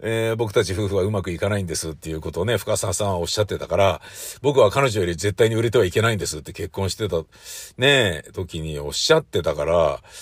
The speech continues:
それはそれでね、すげえなって思うお話だったよね。うん。で、それもね、やっぱ、あのね、相手の方からみたいな流れがあったみたいですし、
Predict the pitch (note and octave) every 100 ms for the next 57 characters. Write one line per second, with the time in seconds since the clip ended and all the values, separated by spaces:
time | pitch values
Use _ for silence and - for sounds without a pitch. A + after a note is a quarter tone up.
0 | - - G#2+ B2 C3 C#3 B2+ C3 C#3+ C3+
1 | - - F2+ A2+ F#2 F2+ - E2 D#2+ F2+
2 | E2 D2 - - - _ - F2 F2+ D#2
3 | - E2 D#2+ D#2 D#2+ D#2 D#2+ - B1+ B1
4 | C2+ F2 F#2+ G2+ G2 F#2 _ - - _
5 | _ F2+ F2+ F2 E2 D2 D2 D2 - _
6 | _ _ B2 A2+ D3 D3+ D#3+ F#3+ F3 C#3
7 | C3+ - A2+ G#2 G2+ G2 - G#2+ F#2+ F#2+
8 | F#2+ F#2+ F#2 F2+ F2 F2 B2+ B2+ G#2 G#2+
9 | G2+ G2 F2 G#2 F#2 F#2+ F#2+ D3+ A#2 F#2+
10 | F2 E2+ E2 E2+ F2+ F2 D#2 D#2+ F#2 -
11 | D2+ D2+ D2 C#2+ D2+ - - A#2+ A2